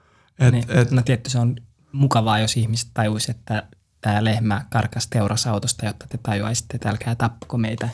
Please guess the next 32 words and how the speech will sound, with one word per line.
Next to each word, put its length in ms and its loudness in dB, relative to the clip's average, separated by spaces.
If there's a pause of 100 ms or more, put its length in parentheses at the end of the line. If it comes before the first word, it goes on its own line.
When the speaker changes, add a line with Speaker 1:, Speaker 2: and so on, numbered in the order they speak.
Speaker 2:
Et 160 2
jos 140 0
ihmiset 360 0
oikeesti 720 0 (640)
hiffais, 420 0
että 180 0
eläimet 320 4 (460)
tarvii 360 4
meidän 320 0
apua, 400 2
niin 280 2 (400)
wow. 320 4 (600)
Speaker 1:
Mut, 220 10
Speaker 2:
Kun 60 -8 (100)
Speaker 1:
mut 140 8
ehkä 160 4
Speaker 2:
niin. 60 8
Speaker 1:
siinä 200 6
ei 80 8
oo 60 6
sitä, 220 4
että 120 2
ei 100 4
ne 140 4
eläimet, 480 4
niinku 360 -2
Speaker 2:
Niin, 240 2
no 80 4
ei 100 4
ne 120 6
osaa 320 6
sitä 220 0